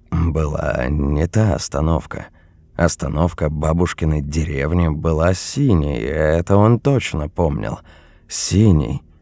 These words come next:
не красный. И можно было подумать, что её перекрасили. Но ведь и красная краска была настолько выцветшей и обшарпанной, что не возникало сомнений.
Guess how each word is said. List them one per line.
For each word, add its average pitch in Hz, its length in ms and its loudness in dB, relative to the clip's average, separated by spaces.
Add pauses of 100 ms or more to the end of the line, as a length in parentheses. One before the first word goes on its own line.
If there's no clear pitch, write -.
(420)
не 76 380 4
красный. 82 840 -4 (540)
И 69 300 -2
можно 98 580 4
было 87 260 4
подумать, 78 560 2
что - 220 -6
её 80 280 2
перекрасили. 80 1080 -2 (420)
Но 90 160 6
ведь 76 280 -2
и 78 60 0
красная 82 840 0
краска 78 640 -2
была 85 440 0
настолько 82 760 0
выцветшей 73 720 -2
и - 20 0
обшарпанной, 76 840 0
что - 280 -2
не 85 160 4
возникало 78 640 0
сомнений. 92 680 2